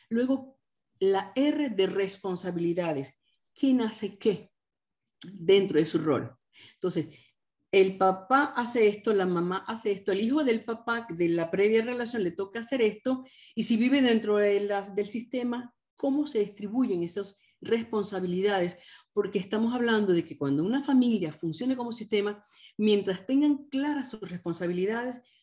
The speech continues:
hay mayores garantías de que ese sistema funcione. Y la última, que es la R de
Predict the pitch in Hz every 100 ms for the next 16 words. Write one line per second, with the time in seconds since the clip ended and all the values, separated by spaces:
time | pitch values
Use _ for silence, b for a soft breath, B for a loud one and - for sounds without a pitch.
0 | _ 127 131 143 165 190 196 208 208 220
1 | 254 262 247 190 185 170 170 170 - _
2 | 151 151 165 160 - 127 B B B 220
3 | 214 254 277 208 175 151 180 185 226 226
4 | - _ _ _ _ 208 233 262 262 190
5 | 190 185 -